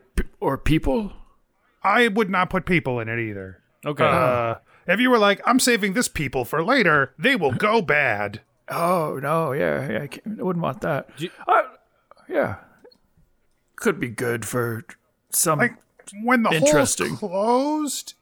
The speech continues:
Speaker 2: uh, you can't breathe in it.
Speaker 1: Uh-huh.
Speaker 3: Ah,
Speaker 1: Uh-huh.
Speaker 3: ah, okay.
Speaker 2: Well, you
Speaker 1: Perfect.
Speaker 2: can until you can't.
Speaker 1: Honestly, I could hop in this thing. Y'all could carry me around.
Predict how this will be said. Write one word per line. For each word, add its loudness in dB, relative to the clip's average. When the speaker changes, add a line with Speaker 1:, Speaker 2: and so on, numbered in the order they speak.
Speaker 2:
uh, 2
you -4
can't -2
breathe -2
in -2
it. 2
Speaker 1:
Uh-huh. -4
Speaker 3:
Ah, 2
Speaker 1:
Uh-huh. -2
Speaker 3:
ah, 2
okay. -10
Speaker 2:
Well, 2
you 0
Speaker 1:
Perfect. -4
Speaker 2:
can -2
until 0
you -2
can't. -6
Speaker 1:
Honestly, 0
I 0
could -4
hop 0
in -4
this 0
thing. 0
Y'all 2
could -6
carry 2
me -2
around. 2